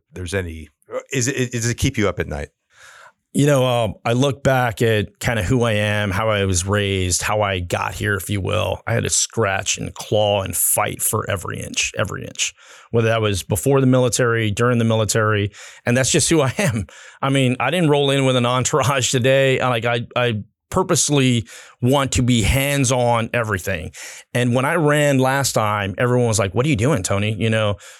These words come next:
Speaker 2: you're gonna lose for all these different reasons. You're gonna lose." And every time someone has told me that, I've always said, "Watch me."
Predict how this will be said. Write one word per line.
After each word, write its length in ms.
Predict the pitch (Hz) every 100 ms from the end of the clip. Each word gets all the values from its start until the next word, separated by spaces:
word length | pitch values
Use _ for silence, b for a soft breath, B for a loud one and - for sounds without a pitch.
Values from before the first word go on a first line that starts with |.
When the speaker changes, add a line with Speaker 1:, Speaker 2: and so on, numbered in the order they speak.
| B
Speaker 2:
you're 260 | 110 127 156
gonna 220 | 151 131
lose 580 | 110 120 160 107 85 -
for 240 | - 113
all 240 | 113 147 165
these 220 | 165 131
different 320 | 147 143 -
reasons. 500 | 120 131 110 110 104
You're 140 | 120
gonna 180 | 113 113
lose." 500 | 104 110 107 92 90
And 120 | 104
every 180 | 110 156
time 220 | 156 165
someone 260 | 147 151 135
has 140 | 113
told 200 | - 143
me 100 | 120
that, 260 | 101 104 101
I've 100 | 104
always 240 | 107 98
said, 160 | - 98
"Watch 340 | 101 90 -
me." 80 | -